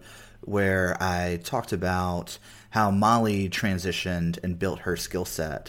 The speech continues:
to get her entry-level data science job. So his specific question is,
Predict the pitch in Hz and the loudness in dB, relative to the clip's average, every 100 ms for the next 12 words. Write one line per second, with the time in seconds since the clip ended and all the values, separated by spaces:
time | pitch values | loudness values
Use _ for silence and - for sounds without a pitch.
0 | - 92 85 85 69 90 - 80 78 76 | -10 -4 -4 -4 -6 -6 -6 -6 -6 -6
1 | - 85 85 - 58 - - 53 - - | -4 0 0 0 -6 -8 -10 -10 -12 -14
2 | - - - - - - - - 120 143 | -20 -20 -20 -20 -20 -20 -10 -4 0 0
3 | 131 - 226 - - 110 101 - 104 85 | 0 2 2 2 2 4 4 2 0 0
4 | 95 92 90 85 | 0 2 0 -2